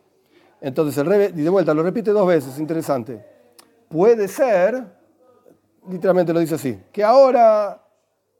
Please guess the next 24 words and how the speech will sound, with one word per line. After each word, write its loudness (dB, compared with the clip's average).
no -8
lo -2
veamos. -2
Esto -18
se -12
va -2
a -4
ver 2
cuando -4
venga -2
Moshiach, -4
etcétera. -2
De -4
vuelta, -2
Tov -4
Reish -6
Ain -6
Tes, -4
mil -6
novecientos -4
diecinueve. -2
Ok, 0
Bejulei, 0
etcétera. -4